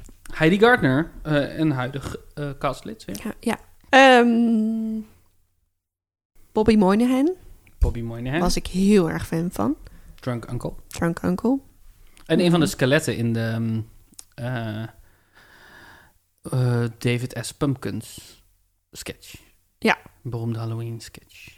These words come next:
Speaker 2: Met Tom Hanks ook.
Speaker 1: Met Tom Hanks erin.
Speaker 2: Maar dat was geen castlid, hoor je toch?
Speaker 1: Tom Hanks is nooit castlid geweest.
Speaker 2: Nee, dat dacht ik al. Die heeft gewoon heel vaak gepresenteerd.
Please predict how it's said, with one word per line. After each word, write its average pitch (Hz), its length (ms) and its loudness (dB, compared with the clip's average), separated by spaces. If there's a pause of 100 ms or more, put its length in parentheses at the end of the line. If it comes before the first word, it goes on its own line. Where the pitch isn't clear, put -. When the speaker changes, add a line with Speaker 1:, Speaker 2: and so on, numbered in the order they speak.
(140)
Speaker 2:
Met 226 200 2
Tom 170 220 -4
Hanks 196 360 -2
ook. 196 80 -8
Speaker 1:
Met - 100 -8
Tom 117 160 -8
Hanks 123 300 -10
erin. 135 220 -14
Speaker 2:
Maar 151 140 -10
dat 156 160 -12
was 190 180 -4
geen 240 140 0
castlid, 175 420 -6
hoor 170 120 -8
je 170 60 -6
toch? - 400 -2 (320)
Speaker 1:
Tom 113 140 -12
Hanks 123 220 -8
is 127 180 -16
nooit 131 200 -18
castlid - 400 -20
geweest. - 200 -20
Speaker 2:
Nee, - 500 -18
dat - 140 -20
dacht - 180 -20
ik - 160 -20
al. - 100 -20
Die - 1120 -20
heeft 202 160 -8
gewoon 175 180 -2
heel 175 160 -6
vaak - 400 -12
gepresenteerd. - 640 -8